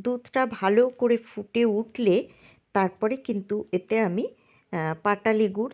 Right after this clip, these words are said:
দেব। তো তার আগে আমি একটুখানি এলাচ গুঁড়ো দিয়ে দিলাম দুধটার মধ্যে। তো দুধটা ফুটতে থাক, এলাচটাও ফুটবে, তাতে গন্ধটা এসে যাবে এলাচের।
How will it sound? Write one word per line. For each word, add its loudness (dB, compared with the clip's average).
দেব। 2
তো -4
তার 2
আগে 0
আমি 2
একটুখানি -4
এলাচ 0
গুঁড়ো -2
দিয়ে 0
দিলাম -4
দুধটার -2
মধ্যে। -4
তো -4
দুধটা -6
ফুটতে -4
থাক, -4
এলাচটাও -2
ফুটবে, -4
তাতে -4
গন্ধটা -4
এসে -2
যাবে 0
এলাচের। 0